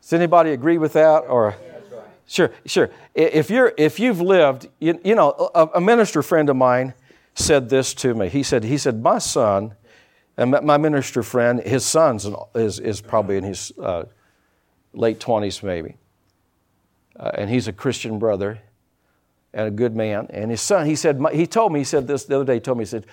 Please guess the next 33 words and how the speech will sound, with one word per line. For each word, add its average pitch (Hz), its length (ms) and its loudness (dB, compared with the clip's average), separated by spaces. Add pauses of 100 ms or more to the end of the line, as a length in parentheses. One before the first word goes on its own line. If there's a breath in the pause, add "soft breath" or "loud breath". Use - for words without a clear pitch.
(140 loud breath)
"This 208 160 -2
broke 151 260 0
my 135 80 -2
heart." 131 220 2
He 135 80 -2
said, 127 360 -4
he 139 140 -6
said, 127 460 -2
"My 139 140 2
son 196 340 0
said 120 260 0
to 110 80 -4
me," 113 220 -4 (440 soft breath)
he 135 160 -4
said, 123 380 0
"You 139 140 -2
know, 151 100 4
I 143 80 0
hear 180 240 0
you, 160 220 0
Dad, 120 320 0
talk 131 260 0
about 110 380 -2 (400 soft breath)
the 127 100 -4
things 147 300 0
that 123 120 -4
went 123 140 2
on 196 180 2
in 117 80 0
our 107 120 -2
country, - 720 -8
in 107 140 -10
America." 139 680 0